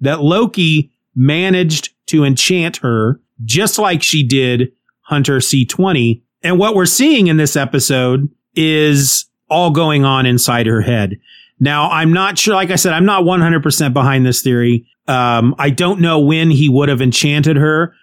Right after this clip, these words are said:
but there is a moment after they get on the train. You know, they're bonding.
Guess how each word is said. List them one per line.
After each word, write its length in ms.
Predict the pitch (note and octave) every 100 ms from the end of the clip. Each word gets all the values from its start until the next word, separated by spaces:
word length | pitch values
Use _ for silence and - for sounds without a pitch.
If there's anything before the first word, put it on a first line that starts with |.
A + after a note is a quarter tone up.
| _
but 200 | C#3+ D#3
there 140 | G3 A3
is 180 | A3+ F#3
a 60 |
moment 480 | F3+ G3 A3+ E3+ D#3
after 380 | E3 F#3 - G3
they 140 | E3
get 160 | D3+ E3+
on 160 | D#3 D3
the 60 |
train. 500 | B2+ F3+ F3+ C#3 C3 - _ -
You 100 | A3
know, 100 | B3+
they're 160 | C#4
bonding. 760 | G3 D3 D3+ C#3+ C#3 C3+ C#3+